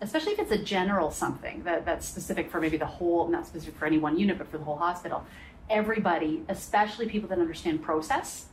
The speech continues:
have a space in those types of projects because we understand inputs, outputs, and the need for there, there to be consistency between those two entities. And so we've had actually, in, in the hospitals, we've had people from the lab bubble up and now are working in I T.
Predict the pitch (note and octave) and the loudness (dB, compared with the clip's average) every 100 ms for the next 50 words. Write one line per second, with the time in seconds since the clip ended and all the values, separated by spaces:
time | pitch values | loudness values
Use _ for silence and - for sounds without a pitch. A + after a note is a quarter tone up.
0 | - - - - - D3 D3 - - E3+ | -6 -4 -4 -4 -2 -2 -2 -6 -6 0
1 | E3 D3 D#3 - - C#3+ - - - F#3+ | 2 0 -4 -6 -6 -6 -4 -8 -10 -12
2 | - F3 D#3 E3+ E3 D#3 - D#3+ D#3 A#3 | -2 -2 0 2 2 2 0 0 2 2
3 | A#3 A3+ - F#3 F#3 F#3+ F#3 F3 D#3+ D#3+ | 2 0 0 0 0 -2 -2 2 2 4
4 | E3+ F3 E3+ E3 D#3 E3 D3+ E3+ D#3 D#3 | 4 4 2 -6 -2 0 0 0 0 -2
5 | D#3 F3+ E3+ F3 E3+ E3+ E3 D3+ D3+ F3 | -2 -2 -2 -4 -4 -2 -2 -4 -2 2
6 | D#3+ D#3 D3 C#3+ - D#3+ D3 - - D#4+ | 4 4 2 -4 -4 0 0 -2 -2 -2
7 | E4+ - - - - G#3+ G3 G#3+ F#3+ A3+ | -2 -8 -16 -16 -8 -2 2 4 4 2
8 | A3+ G3+ F3 E3+ - - E3+ E3 D#3 - | 2 2 4 4 0 -4 0 2 2 0
9 | D3+ D#3 E3+ - - D#3 D3+ F3 E3+ D#3+ | -2 -2 0 -2 0 0 2 0 -2 -2
10 | F3+ D#3+ D3+ F#3 F#3 E3+ D#3+ D3+ D3+ E3 | -2 -4 0 0 2 4 4 2 2 2
11 | E3 D#3 D3+ F#3 F3 E3+ E3 D#3+ D#3 F3 | 4 4 2 2 4 4 4 2 2 4
12 | D#3 D3 C#3 - E3 | 4 2 -2 -2 -2